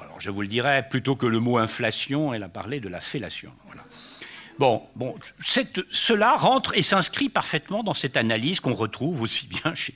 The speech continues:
Kant, chez Bergson, même que chez Pierre Dac. Bon, c'est le ressort de la satire, de la caricature, et cetera. Mais le non-sens du sens, euh, c'est-à-dire l'idée qui a,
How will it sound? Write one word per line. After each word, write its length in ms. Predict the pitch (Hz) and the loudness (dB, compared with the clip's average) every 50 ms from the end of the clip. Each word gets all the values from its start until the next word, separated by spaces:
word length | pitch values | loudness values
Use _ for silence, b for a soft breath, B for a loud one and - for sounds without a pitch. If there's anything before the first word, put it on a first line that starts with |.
| _ - | _ -10
Kant, 240 | - 107 120 120 | -10 -8 -8 -8
chez 160 | 127 - - - | -8 -8 -8 -10
Bergson, 500 | 80 82 - - - - 107 120 135 120 | -10 -10 -12 -12 -14 -12 -12 -10 -10 -8
même 160 | 98 104 101 104 | -8 -8 -8 -8
que 100 | - 82 | -8 -10
chez 180 | - - 107 | -10 -10 -10
Pierre 220 | 90 - 113 95 - | -10 -12 -14 -14 -10
Dac. 420 | 127 202 - - 262 - _ - 107 92 98 B B B B B B B B | -8 -8 -8 -8 -8 -12 _ -12 -12 -12 -12 B B B B B B B B
Bon, 140 | 120 127 143 | 0 2 4
c'est 160 | - - 160 | 4 4 6
le 60 | 131 | 6
ressort 380 | 120 131 131 - - 151 151 139 | 6 6 6 6 6 4 4 4
de 100 | 123 117 | 4 4
la 100 | 113 117 | 4 4
satire, 500 | - - 127 107 - - 110 113 131 107 | 4 2 2 0 -2 -2 -2 -2 0 2
de 80 | 117 | 2
la 80 | 110 104 | 2 2
caricature, 600 | 101 - 95 87 101 87 - 92 - - 131 104 | 2 0 0 0 -2 -4 -6 -8 -8 -8 -12 -14
et 80 | 80 78 | -14 -16
cetera. 360 | - - - - - - - B B B B B B B | -18 -20 -20 -20 -20 -20 -20 B B B B B B B
Mais 300 | 202 226 269 277 277 - B B B B B B B B B B | 4 4 4 4 2 -2 B B B B B B B B B B
le 160 | - 151 165 | 2 4 6
non-sens 640 | 175 196 240 254 240 214 - - 277 262 240 208 147 127 | 6 6 6 6 6 4 4 4 4 4 4 4 2 0
du 140 | 120 139 | -2 0
sens, 640 | 131 - - - 240 254 285 277 214 - - - 147 131 | 0 2 2 2 2 0 0 -2 -4 -4 -6 -6 -8 -10
euh, 160 | 120 120 120 120 | -12 -14 -14 -12
c'est-à-dire 460 | - - 151 - - 156 156 170 131 | -8 -6 -4 -2 -2 -2 -2 -2 0
l'idée 280 | 143 151 156 143 180 190 | 0 -2 0 0 0 -2
qui 160 | 185 - 143 | 0 0 0
a, 80 | 127 | 0